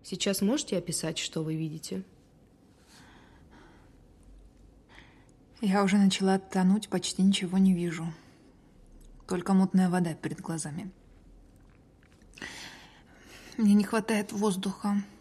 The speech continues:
Speaker 2: Я пытаюсь кричать, но не могу.
Speaker 1: Вы видите берег? Людей на нем?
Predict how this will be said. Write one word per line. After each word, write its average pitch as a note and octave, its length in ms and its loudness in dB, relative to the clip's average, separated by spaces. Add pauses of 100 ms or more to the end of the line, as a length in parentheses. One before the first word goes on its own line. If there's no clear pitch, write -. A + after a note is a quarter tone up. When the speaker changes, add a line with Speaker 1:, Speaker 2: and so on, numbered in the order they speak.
(720)
Speaker 2:
Я A3+ 180 -4
пытаюсь G#3+ 460 -2
кричать, - 640 -6
но A3 140 -2
не G3 100 2
могу. G3+ 380 -2 (1000)
Speaker 1:
Вы F3 160 2
видите G#3 400 0
берег? D3+ 480 -2 (840)
Людей E3 360 0
на F#3+ 120 4
нем? G3 240 2